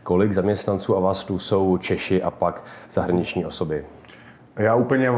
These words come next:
Speaker 2: teďka nemám v hlavě ty
Speaker 1: Jasně.
Speaker 2: čísla, ale co vám můžu říct, že třeba v Praze, v tom našem,
Speaker 1: Mhm.
Speaker 2: eh, headquarters globálním,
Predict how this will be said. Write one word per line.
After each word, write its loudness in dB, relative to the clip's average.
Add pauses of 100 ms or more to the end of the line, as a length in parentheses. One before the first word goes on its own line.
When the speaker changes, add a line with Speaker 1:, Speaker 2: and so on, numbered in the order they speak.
(180)
Speaker 2:
teďka 0
nemám 4
v -2
hlavě 2
ty 2
Speaker 1:
Jasně. 2
Speaker 2:
čísla, 2
ale 2
co -2
vám 2
můžu 0
říct, 0
že 0
třeba 0
v -6
Praze, 0
v -8
tom -2
našem, -2
Speaker 1:
Mhm. 2
Speaker 2:
eh, 0
headquarters -2
globálním, 0